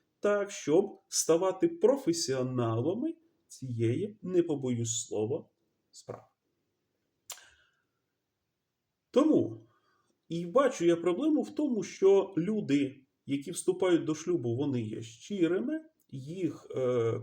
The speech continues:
кохання є чистим і справжнім, але їм не вистачає ані досвіду, ну, тут не проблема,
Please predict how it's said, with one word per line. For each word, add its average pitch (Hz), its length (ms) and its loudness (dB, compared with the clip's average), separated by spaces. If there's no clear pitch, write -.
кохання 139 680 -2
є 113 440 -4
чистим 113 720 -4
і 110 320 -6
справжнім, - 760 -6
але 269 320 4
їм 262 480 -2
не 220 200 -2
вистачає - 880 -4
ані 180 280 0
досвіду, 302 840 -2
ну, 294 160 0
тут - 300 -6
не 240 120 -2
проблема, 233 680 0